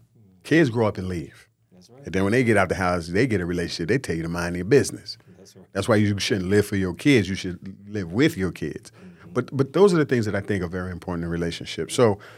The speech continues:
Speaker 1: man, this is good, bro.
Speaker 2: Yeah, it
Speaker 1: This
Speaker 2: was.
Speaker 1: is good. And we sound like two old men talking right now.
Speaker 2: <laughs>
Speaker 1: <laughs> So,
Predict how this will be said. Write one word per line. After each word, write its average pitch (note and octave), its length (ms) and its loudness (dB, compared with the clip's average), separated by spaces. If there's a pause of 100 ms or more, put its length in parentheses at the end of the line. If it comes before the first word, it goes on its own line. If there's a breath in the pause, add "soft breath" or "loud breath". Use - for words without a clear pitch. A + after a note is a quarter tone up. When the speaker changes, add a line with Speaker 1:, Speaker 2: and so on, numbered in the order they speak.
(200 loud breath)
Speaker 1:
man, E3 100 4
this G#3 100 6
is A#2+ 140 4
good, G#2 280 6
bro. D#2 320 -2
Speaker 2:
Yeah, - 80 -20 (680)
it - 100 -8
Speaker 1:
This B2 160 6
Speaker 2:
was. A#2 80 2
Speaker 1:
is G#2 40 -2
good. G#2 280 4
And A#2+ 160 4
we C#3 80 6
sound B2 300 2
like F#2 140 -2
two F2+ 200 -2
old E2+ 200 -4
men D#2+ 180 -6
talking C#2+ 280 -2
right C#2+ 200 -2
now. C#2+ 100 -6
Speaker 2:
<laughs> G2 840 -2
Speaker 1:
<laughs> - 40 2
So, - 360 2